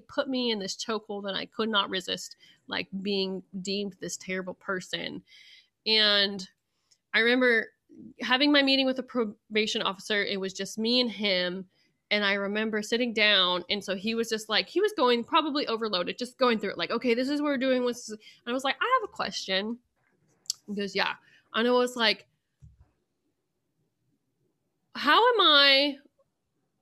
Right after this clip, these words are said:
able to get charged with something that, that didn't happen?" And I was like, I was like, "I, I realized that I spent the night in juvenile hall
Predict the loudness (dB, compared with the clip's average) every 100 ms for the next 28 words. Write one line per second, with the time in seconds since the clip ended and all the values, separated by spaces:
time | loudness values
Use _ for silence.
0 | 2 2 4 2 0 0 0 0 2 4
1 | 4 4 -2 0 -2 0 -2 2 2 4
2 | 2 -2 _ -2 0 2 2 2 2 2
3 | 0 -6 -10 -18 _ _ _ _ _ -2
4 | 0 0 2 2 2 -6 _ _ 0 0
5 | 2 0 -2 _ 4 6 6 4 2 2
6 | 4 4 4 2 2 0 0 -4 0 0
7 | 0 -2 -2 -4 -2 0 2 2 -2 -6